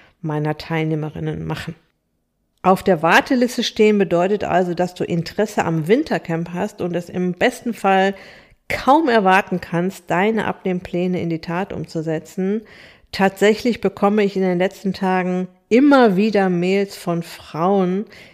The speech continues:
die diesen Schritt bereits getan haben und mir sehr konkrete Fragen zum Wintercamp stellen, zum Beispiel,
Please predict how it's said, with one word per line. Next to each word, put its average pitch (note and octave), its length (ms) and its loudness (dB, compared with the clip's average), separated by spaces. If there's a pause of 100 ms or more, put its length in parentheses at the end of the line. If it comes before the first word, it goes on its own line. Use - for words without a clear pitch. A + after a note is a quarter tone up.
(140)
die F#3 200 0
diesen A3 460 2
Schritt - 720 -2
bereits E3+ 560 -2
getan G3 560 -2
haben F#3+ 280 0
und F3 240 -2
mir F3+ 200 0
sehr G#3+ 440 2
konkrete F#3 520 -4
Fragen F3 580 -4 (540)
zum F3 560 -2
Wintercamp E3+ 640 -2
stellen, F#3+ 560 0
zum D#3+ 180 -10
Beispiel, F3 680 0